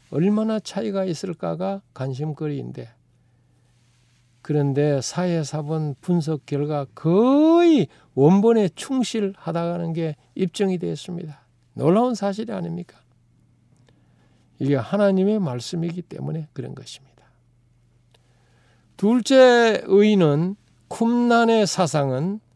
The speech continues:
바울의 신학과 신약 기자들에게 영향을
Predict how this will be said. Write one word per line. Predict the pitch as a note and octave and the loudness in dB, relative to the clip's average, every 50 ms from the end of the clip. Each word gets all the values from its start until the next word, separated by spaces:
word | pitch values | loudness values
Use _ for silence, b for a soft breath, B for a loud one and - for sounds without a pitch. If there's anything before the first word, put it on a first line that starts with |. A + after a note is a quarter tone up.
| _ _ _ _ _ _ _ _ _ _ _ _ - | _ _ _ _ _ _ _ _ _ _ _ _ -4
바울의 | A#2+ B2 C3 D#3 F3+ G#3+ A3+ A3+ G#3+ G#3 G3+ E3+ | 0 2 4 4 4 4 4 4 4 4 2 0
신학과 | - - - - G3 F#3 F3+ F3 D#3+ _ - E3 D#3+ D#3 C#3 | -2 -4 -4 -2 0 2 0 0 -2 _ -2 -2 -2 -2 -2
신약 | - - - G#3+ A3 A3+ A3 G3+ F#3+ F#3 _ - | -4 -4 -4 -2 -2 -2 -2 -4 -6 -6 _ -12
기자들에게 | - F3 D#3 E3 D#3 D3 C#3+ D3 D3 C#3+ C#3 C#3 C#3 C3+ B2+ A#2+ | -10 -8 -4 -4 -4 -4 -4 -4 -4 -4 -4 -4 -4 -4 -4 -4
영향을 | B2+ C#3 D#3 E3 F3 F3+ F#3+ G3+ F#3 E3+ | -2 -2 -2 -2 -2 -2 -4 -4 -6 -8